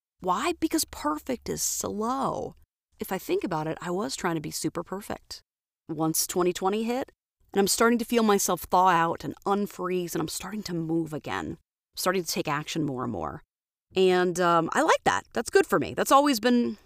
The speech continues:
that's my, been my thing. And, you know, stopping and pausing, that's good too, right? You just don't wanna sit in any one thing for far too long.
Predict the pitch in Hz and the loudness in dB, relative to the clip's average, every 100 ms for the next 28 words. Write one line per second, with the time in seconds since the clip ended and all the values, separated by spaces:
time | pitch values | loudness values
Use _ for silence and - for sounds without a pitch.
0 | _ - 220 277 285 _ 247 247 226 - | _ -2 2 2 2 _ 4 6 6 2
1 | 254 120 - _ _ - 320 294 480 349 | -2 -2 -8 _ _ 6 6 8 6 6
2 | - - - 269 320 294 269 190 - 202 | 4 2 6 6 8 6 4 2 0 2
3 | 262 277 320 311 302 _ 202 240 - - | 4 4 4 4 0 _ -4 -4 -4 0
4 | 247 - - 339 202 156 180 254 311 - | 0 0 4 6 6 4 4 4 2 0
5 | 190 - 277 247 220 - - 269 - - | -4 -2 0 0 0 0 -2 -4 -4 -4
6 | - 214 185 - - 254 262 240 214 226 | 2 4 4 0 -2 2 4 4 4 4
7 | 208 - 214 196 185 175 - 165 143 165 | 2 2 2 2 0 -2 2 2 2 -2
8 | 147 - 92 90 165 | -2 -2 -2 -2 -8